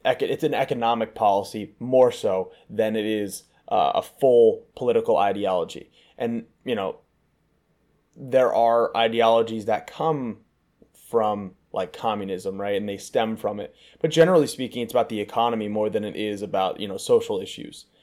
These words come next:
Um, it's not a full, full ideology. So when you talk about, um, socialism, communism, Marxism, Stalinism, uh, whatever, like, it,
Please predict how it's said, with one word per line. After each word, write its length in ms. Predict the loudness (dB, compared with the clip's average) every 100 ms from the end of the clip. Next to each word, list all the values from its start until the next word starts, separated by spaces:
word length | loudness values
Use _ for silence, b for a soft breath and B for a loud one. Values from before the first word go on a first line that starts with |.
| b b
Um, 320 | -4 -4 -4
it's 120 | -4 0
not 200 | 0 0
a 40 |
full, 500 | -4 0 4 6 4
full 560 | 2 4 8 8 8 2
ideology. 720 | 0 0 2 2 0 -6 -12
So 140 | -2 0
when 200 | 2 0
you 80 |
talk 260 | 0 0 2
about, 380 | 2 2 0 -6 b b -4
um, 400 | -4 -4 -8 -8
socialism, 580 | 0 0 2 0 -2
communism, 640 | -2 -2 0 -2 -2 -4 -8 b 2
Marxism, 600 | 4 4 2 -4 -4 -4
Stalinism, 720 | 2 4 4 0 -2 -4 -6 b b b
uh, 360 | 2 4 4 0 b b b
whatever, 440 | 4 4 4 -2 2
like, 180 | 2 2
it, 440 | -2 -2 -4 -16